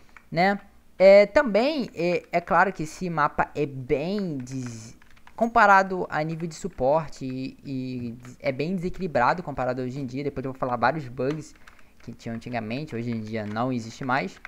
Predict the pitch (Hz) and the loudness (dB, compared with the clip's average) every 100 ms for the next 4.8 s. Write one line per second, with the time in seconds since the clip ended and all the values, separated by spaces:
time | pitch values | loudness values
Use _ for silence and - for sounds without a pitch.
0 | - - - 170 - - 453 480 294 330 | -20 -16 -8 -8 -8 -8 -4 -2 0 0
1 | 269 233 285 294 151 156 160 147 143 147 | 2 4 4 2 -6 -6 -6 -8 -6 -6
2 | 143 143 139 147 135 127 147 147 - 117 | -6 -6 -2 -2 -4 -6 -6 -8 -10 -8
3 | 117 135 156 120 107 123 156 - - 95 | -2 0 0 -4 -10 -8 -8 -10 -16 -16
4 | - 123 151 131 104 104 131 160 | -12 -10 -8 -8 -8 -2 0 -2